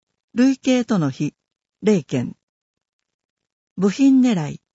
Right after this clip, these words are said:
車上狙い。五件。累計、四十五件。累計との比、六件減。自動車盗、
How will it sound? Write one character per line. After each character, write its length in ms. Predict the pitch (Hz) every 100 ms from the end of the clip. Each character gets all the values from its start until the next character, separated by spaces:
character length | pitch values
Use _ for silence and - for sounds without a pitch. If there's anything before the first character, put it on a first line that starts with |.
| _
車 220 | - 190
上 260 | 196 254 240
狙 300 | 220 160 135
い。 120 | - _ _ _ _ _ _ _ _ _ -
五 140 | 240
件。 340 | 220 143 - - _ _ _ _ _
累 260 | 185 226 226
計、 400 | - 202 196 190 _ _ _
四 260 | - 262 226
十 280 | 151 143 123
五 160 | 160
件。 320 | 160 139 120 - _ _ _ _ _ _ -
累 260 | 226 269
計 300 | - 254 247
と 140 | 226 190
の 120 | 135
比、 260 | - 147 - _ _ _ _ _ _ -
六 200 | 247 262 _
件 280 | 151 127 117
減。 300 | 147 143 - _ _ _ _ _ _ _ _ _ _ _ -
自 180 | 180 202
動 240 | 269 277
車 200 | - 233
盗、 360 | 220 208 202